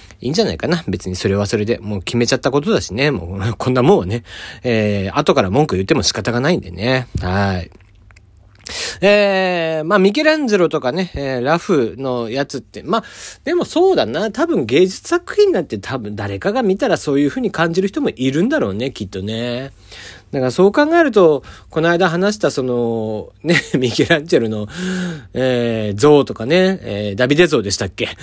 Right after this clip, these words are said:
えー、とかをね、えー、ダビデ像のおちんちん見てポルノだっていう親とかがいるのも、まあ仕方ないっちゃ仕方ないんでしょうけど、なんだかなっていう気もするけどね、やっぱり。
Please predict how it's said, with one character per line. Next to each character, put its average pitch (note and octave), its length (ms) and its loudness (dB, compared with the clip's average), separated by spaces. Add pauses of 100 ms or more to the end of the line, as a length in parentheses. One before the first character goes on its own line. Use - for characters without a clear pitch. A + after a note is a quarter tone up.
(240)
え A#2+ 160 -2
ー、 G#2+ 40 -4
と A#2+ 120 -6
か A#2+ 100 -8
を G#2+ 100 -8
ね、 G#2+ 600 0
え G2 40 -6
ー、 F#2 60 -10
ダ G#2+ 80 -6
ビ B2 80 -4
デ D3 120 6
像 C#3 140 4
の A2+ 120 -2
お A2 80 0
ち E3 120 4
ん D#3+ 40 2
ち C#3 160 0
ん - 20 2
見 A#2+ 100 0
て A2 120 -2
ポ E3 100 4
ル F3+ 80 6
ノ C3 80 0
だ A2+ 140 0
っ G2+ 60 -4
て A#2 140 -6
い A2+ 380 -2
う - 60 -8 (260)
親 D3 240 4
と F3 140 0
か D#3 100 0
が A#2+ 80 0
い A2+ 100 0
る D3 120 2
の D3+ 80 2
も、 A2+ 120 0
ま A#2 180 2
あ - 40 -6
仕 - 80 2
方 G#2+ 240 -6
な E2 100 -6
い C3+ 60 0
っ D#3+ 40 -2
ち - 100 0
ゃ - 40 4
仕 - 60 -6
方 C#3+ 220 -2
な D3 100 0
い F#3+ 60 2
ん - 20 2
で G3 80 4
し D3+ 80 2
ょ C3+ 60 4
う - 20 0
け A#2+ 80 -4
ど、 G#2+ 160 -2 (480)
な A#2+ 300 -2
ん G#2+ 60 -4
だ G#2+ 100 -4
か G#2+ 100 -6
な C3+ 140 2
っ F#3 40 2
て - 120 2
い - 20 4
う A2+ 60 -2
気 D3 120 0
も D3+ 120 6
す G3 120 0
る A3+ 60 2
け - 120 4
ど A#2+ 60 -2
ね、 C#3 120 0
や D3+ 80 4
っ - 20 -4
ぱ B2+ 140 -2
り。 A#2+ 80 2